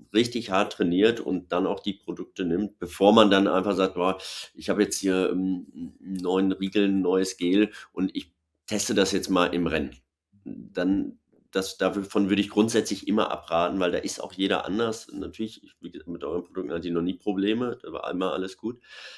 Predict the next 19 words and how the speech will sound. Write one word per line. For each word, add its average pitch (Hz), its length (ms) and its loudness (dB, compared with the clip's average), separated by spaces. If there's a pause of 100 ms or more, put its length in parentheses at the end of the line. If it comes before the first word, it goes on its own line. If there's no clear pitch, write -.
(140)
Aber - 200 4
so, - 200 -4
trotzdem 98 400 0
sollte 95 220 2
man 87 160 2
sowas 90 320 0
ja 80 80 -2
immer 87 240 -2
machen. 80 380 -4
Ich - 120 -14
meine, 76 280 -6
wenn 80 120 -4
man 87 100 -2
jetzt 85 200 -2
als 82 160 -6
Hobbysportler 95 600 0
sagt: 87 260 -4
„Ich - 160 -14
will 90 340 -2